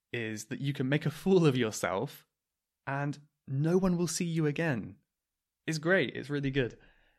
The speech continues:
So you can embarrass yourself, you can say the wrong words, you can mess up your grammar. Maybe you'll feel really embarrassed,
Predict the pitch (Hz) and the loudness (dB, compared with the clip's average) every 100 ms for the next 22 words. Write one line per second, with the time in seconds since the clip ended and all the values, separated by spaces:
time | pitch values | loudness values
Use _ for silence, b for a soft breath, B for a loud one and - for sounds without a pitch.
0 | b - 123 120 123 113 110 147 147 143 | b -4 -2 -2 -2 -2 2 6 6 4
1 | 143 127 - 120 117 117 120 - 113 104 | 0 -2 0 0 0 -2 -6 -8 -8 -6
2 | 113 104 101 98 104 _ _ _ _ _ | -6 -4 -6 -8 -12 _ _ _ _ _
3 | _ _ _ _ _ _ _ _ _ - | _ _ _ _ _ _ _ _ _ -14
4 | - - 123 120 123 127 - - - 123 | -4 0 2 2 0 -4 -6 -12 -10 -6
5 | 127 120 117 110 127 127 127 123 117 104 | -2 -2 -2 0 2 2 2 0 -6 -8
6 | 110 127 135 147 - 120 107 120 120 123 | -4 -2 0 -2 -4 -8 -8 -6 -4 -4
7 | 117 117 _ _ _ _ _ _ _ _ | -4 -6 _ _ _ _ _ _ _ _
8 | _ - 135 156 170 160 135 131 - 139 | _ -4 2 4 4 2 0 -2 0 0
9 | 143 160 160 139 135 135 139 107 - - | 2 2 2 0 -2 -2 -2 -4 -6 -14